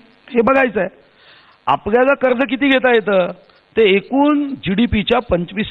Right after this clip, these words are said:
टक्के कर्ज घेता येतं. तर कर्ज आपण घेऊ शकतो, पण हे कर्ज घेऊन जर आपण जीडीपी वाढवत, कर्जाची रक्कम तीन लाख कोटीची चार लाख कोटी होणं हे महत्वाचं नाही आहे, पण चार लाख कोटीचं कर्ज होत आहे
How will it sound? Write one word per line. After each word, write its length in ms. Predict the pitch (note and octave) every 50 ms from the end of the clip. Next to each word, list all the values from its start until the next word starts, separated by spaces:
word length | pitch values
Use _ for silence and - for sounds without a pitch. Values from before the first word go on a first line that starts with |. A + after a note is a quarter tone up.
| - - -
टक्के 240 | - D3 - - G3
कर्ज 220 | G3+ F#3+ D3+ C3+
घेता 320 | C#3 E3 D3+ C3+ A2+ A#2 A2
येतं. 180 | G2+ - - - _ _ _ _ _ _ _ _ _ _ _ _ _ _ _ _ _ _ _ _ _ -
तर 180 | - G#3 G3+ G3
कर्ज 300 | G3+ - G#3+ G#3+ G3+ A3+
आपण 200 | A#3+ A#3+ B3+ B3+
घेऊ 160 | B3 B3 B3+
शकतो, 420 | A3 G#3 G#3+ - - - E3 D#3 - _ - - - _ -
पण 120 | G3 G3+
हे 160 | G3+ G#3+ C4
कर्ज 360 | B3+ - B3 A3+ A3+ A#3 C4+ A#3
घेऊन 200 | C4 C4 C4 B3
जर 120 | C#4 C#4
आपण 240 | C4 A#3+ A3+ C#4+ A#3+
जीडीपी 460 | D#3+ - G3 G#3+ G#3+ B3+ - - E4 E4+ D#4+
वाढवत, 360 | D4 B3 A#3+ A#3 G#3+ E3 - - - _ _ _ _ _ _ _ _ _ _ _ _ _ _ _ _ _ _ _ -
कर्जाची 540 | F#3+ F#3+ F#3+ F#3+ E3+ B3+ C#4 - - D4 D#4
रक्कम 380 | D4+ D4 - - C#4+ D4 C#4
तीन 220 | B3 - C#4 C#4 C#4
लाख 180 | C#4+ C#4 C#4 C#4+
कोटीची 480 | C#4+ - B3 C4+ - C#4 C4+ - C#4+
चार 240 | A#3+ C#4+ C#4 C4+ C4+
लाख 140 | C4+ C#4+ C#4
कोटी 280 | - - C#4 A3+ A#3
होणं 180 | C#4+ C#4+ C#4+ C#4+
हे 120 | C4 C4+
महत्वाचं 460 | C#4+ C#4+ C#4 C#4 - C#4+ C#4 C#4+ D4+ C#4+
नाही 200 | B3+ C4 C4 G3+
आहे, 160 | C3 A2+ G#2 - _ _ _ _ _ _ _ _ - - - - _ _ -
पण 280 | - C4 D4+ D#4+ D#4+ C#4+ - - _ _ _ _ _ _ _ _ _ _ _
चार 280 | - G3 F3 F#3+ G#3 A3+
लाख 160 | B3 C#4+ D#4
कोटीचं 480 | D4+ D4+ - D4+ C4 - D#4 D4 D4+ D#4
कर्ज 300 | D4+ C#4+ C#4+ C#4 B3+ C#4+
होत 160 | B3+ B3 C4 -
आहे 200 | A3+ F3+ D3+